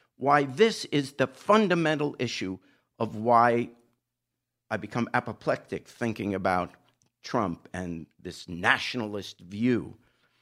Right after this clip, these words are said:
And I think in part, 'cause, you know, I went in Monday, you know, we were taping shows, and it, it, it,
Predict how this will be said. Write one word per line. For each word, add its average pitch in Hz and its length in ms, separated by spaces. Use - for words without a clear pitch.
And 165 120
I 185 100
think 262 420
in 202 200
part, 120 480
'cause, 202 160
you 226 80
know, 208 80
I 196 160
went 185 240
in 147 220
Monday, 120 720
you 117 80
know, 110 120
we 113 160
were 113 160
taping 113 380
shows, 110 400
and 127 240
it, - 180
it, 156 180
it, 147 140